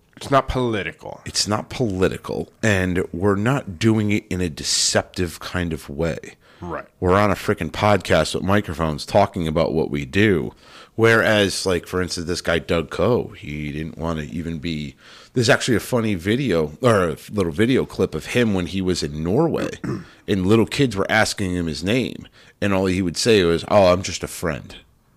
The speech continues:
Speaker 2: Like, he didn't even want his name
Speaker 1: Right.
Speaker 2: on, ca-, like, "I personally don't care if my name is on ca-," you know what I mean? Like, so it's, it, it, there's a lot of stark contrast, and it's,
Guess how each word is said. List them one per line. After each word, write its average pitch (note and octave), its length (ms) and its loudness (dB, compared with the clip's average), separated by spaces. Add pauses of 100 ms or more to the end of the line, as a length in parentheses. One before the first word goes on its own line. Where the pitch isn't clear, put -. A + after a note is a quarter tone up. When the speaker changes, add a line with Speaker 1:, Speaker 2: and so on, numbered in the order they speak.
Speaker 2:
Like, G2+ 160 -4
he F3+ 180 0
didn't F3 180 2
even C#3 240 2
want A2+ 220 0
his F#2+ 200 -6
name A2+ 600 -2 (420)
Speaker 1:
Right. E2+ 160 -12 (140)
Speaker 2:
on, G2 420 -2 (180)
ca-, - 160 -10
like, G#2 300 -2 (1400)
"I C#3+ 60 4
personally D3+ 340 6
don't G2+ 180 2
care F3 220 8
if A2+ 100 2
my F#2+ 140 2
name F2 220 -2
is F2 80 -4
on E2+ 180 -2
ca-," - 140 -6
you A2 100 2
know B2 120 4
what A#2+ 80 2
I - 20 0
mean? A2+ 180 2
Like, G#2+ 300 2 (520)
so - 400 4
it's, - 540 0 (300)
it, C3 200 2
it, - 280 -12 (100)
there's A#2+ 300 2
a A#2 60 2
lot B2+ 340 0
of B2+ 80 -2
stark - 420 4
contrast, A2 640 -2
and D#2+ 260 -8 (1400)
it's, - 440 -2